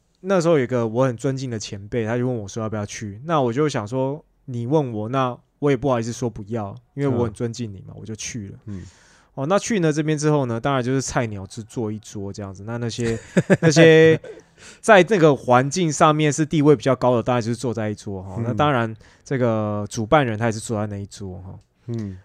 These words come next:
Speaker 1: 然后结果呢，我们去吃的是一个蛮高级的合菜的餐厅。
Speaker 2: 嗯。
Speaker 1: 啊，蛮高级合菜餐厅。然后一个人，如果纯粹以平均的话，可能都要四五百以上那一种，四五百、四五百还六百之类的。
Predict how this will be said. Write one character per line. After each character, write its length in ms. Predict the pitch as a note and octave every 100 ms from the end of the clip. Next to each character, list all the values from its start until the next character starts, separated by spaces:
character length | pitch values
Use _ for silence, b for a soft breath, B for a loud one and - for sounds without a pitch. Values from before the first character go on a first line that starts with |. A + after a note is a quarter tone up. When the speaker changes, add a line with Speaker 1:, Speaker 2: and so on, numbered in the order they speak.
| -
Speaker 1:
然 120 | D3+
后 60 | G#3
结 180 | F3
果 200 | F3+ D#3
呢， 220 | B2+ C3 C3+
我 180 | C3+
们 160 | A#2+ B2
去 240 | - A3+ F3+
吃 200 | - E3+
的 120 | C3
是 160 | E3
一 60 | C3
个 100 | B2+
蛮 220 | A2+ A2+
高 180 | B2+ C3+
级 160 | C3+ A2
的 120 | G#2+
合 220 | G#2+ A2
菜 280 | - C#3 A2+
的 160 | A2 G2+
餐 280 | - A2+
厅。 300 | G#2+ G#2 G2+ - _ _ _ _ _ _ _ A#2+
Speaker 2:
嗯。 200 | A2 G2
Speaker 1:
啊， 80 | A2
蛮 160 | A#2 A#2+
高 120 | B2+
级 180 | G#2+ G2
合 100 | G2+
菜 180 | A2
餐 180 | G2+ G#2
厅。 220 | G2 F#2+ A#2+
然 140 | B2
后 200 | C3+ C#3+
一 140 | F3+ E3+
个 140 | D#3+
人， 320 | C3 A2+ A#2 C#3+ b b b b
如 140 | E3 G#3+
果 200 | G3+ C3+
纯 320 | A2 - C3+
粹 140 | F3
以 60 | C3
平 260 | - A#2 A2
均 160 | C#3
的 80 | A#2+
话， 160 | A#2+ A#2+
可 100 | G2
能 140 | F#2+
都 160 | A#2 A2
要 280 | A#2+ A2+ A#2+
四 300 | - - C3+
五 160 | G2 G2+
百 180 | G#2+ F#2+
以 140 | F#2
上 300 | - G#2 F#2+
那 80 | F#2
一 60 | F#2+
种， 120 | G#2+
四 200 | - D3+
五 120 | C3+
百、 280 | C3 G2 G2+
四 340 | - - E3+
五 100 | B2
百 240 | A2+ G#2+ F#2+
还 140 | G#2
六 180 | B2 A2
百 160 | G2
之 160 | F#2+ -
类 220 | G#2
的。 60 | F#2+